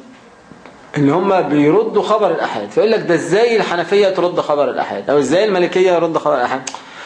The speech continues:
هو ما بيردش خبر الآحاد، هو تصور اللي دي علة قادحة ترد الإيه؟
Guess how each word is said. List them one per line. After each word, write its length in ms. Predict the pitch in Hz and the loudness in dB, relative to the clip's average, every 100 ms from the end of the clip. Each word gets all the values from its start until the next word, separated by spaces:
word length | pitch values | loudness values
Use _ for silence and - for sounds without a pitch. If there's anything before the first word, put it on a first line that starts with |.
| - - | -14 -2
هو 80 | 180 | 0
ما 60 | |
بيردش 380 | 220 208 - 202 | 2 2 2 0
خبر 220 | 190 196 | 2 0
الآحاد، 380 | 160 131 170 143 | 0 0 0 0
هو 380 | 147 180 185 175 | 2 2 2 2
تصور 500 | 156 - 208 220 220 | -2 0 2 4 2
اللي 220 | 170 160 | 0 -2
دي 200 | 151 202 | 0 2
علة 300 | 185 214 185 | 2 0 0
قادحة 600 | 160 156 147 190 214 247 - - - _ _ - | 0 0 0 -2 -4 -6 -8 -20 -20 _ _ -4
ترد 320 | 135 165 143 | -2 0 0
الإيه؟ 280 | 127 135 | 0 0